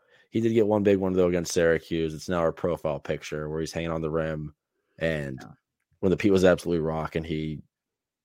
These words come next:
Speaker 1: made it rock even more, if that was even possible. Uh, just a guy that could, uh, ignite the Pete.
Speaker 2: Yeah, realistically, that's probably his signature moment, but I, I think the missed windmill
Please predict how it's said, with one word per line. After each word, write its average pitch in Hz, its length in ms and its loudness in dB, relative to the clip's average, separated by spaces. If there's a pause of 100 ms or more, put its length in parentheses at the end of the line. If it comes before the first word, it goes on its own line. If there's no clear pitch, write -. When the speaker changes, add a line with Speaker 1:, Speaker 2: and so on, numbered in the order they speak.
Speaker 1:
made 85 200 4
it 78 120 -2
rock 80 320 -2
even 78 240 -6
more, 76 300 -8
if - 100 -16
that 78 100 -8
was 76 140 -10
even 76 180 -10
possible. 73 640 -6 (560)
Uh, - 120 -8 (100)
just - 260 -8 (960)
a 92 60 0
guy 90 220 10
that 85 120 4
could, 85 140 2
uh, 80 300 2 (1400)
ignite 90 500 2
the - 60 -4
Pete. - 360 -12 (1400)
Speaker 2:
Yeah, 98 240 2
realistically, 147 600 4
that's 92 180 0
probably 95 300 0
his 92 120 -4
signature 95 320 -6
moment, 98 380 -6
but 85 220 -4 (680)
I, 90 220 0
I 87 40 0
think 98 240 -6
the 87 80 -6
missed 87 260 -6
windmill 85 520 -8